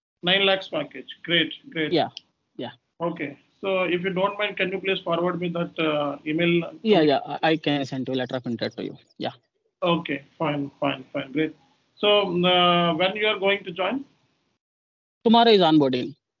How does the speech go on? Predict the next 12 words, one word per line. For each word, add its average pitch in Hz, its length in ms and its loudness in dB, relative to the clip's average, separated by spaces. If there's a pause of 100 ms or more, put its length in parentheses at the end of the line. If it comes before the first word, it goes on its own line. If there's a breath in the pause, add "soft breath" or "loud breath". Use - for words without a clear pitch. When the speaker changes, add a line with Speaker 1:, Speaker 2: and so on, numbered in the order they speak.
(680)
Speaker 1:
Okay, 175 480 -4
tomorrow 202 300 0
is 233 120 0
onboarding. 185 520 -2 (840)
Speaker 2:
Yeah. 135 240 0 (380)
Speaker 1:
Okay, 156 340 -4 (160)
great 165 240 -2
to 170 80 -4
know, 147 160 -2
great 156 280 -2
to 156 100 -12
know. 143 180 -4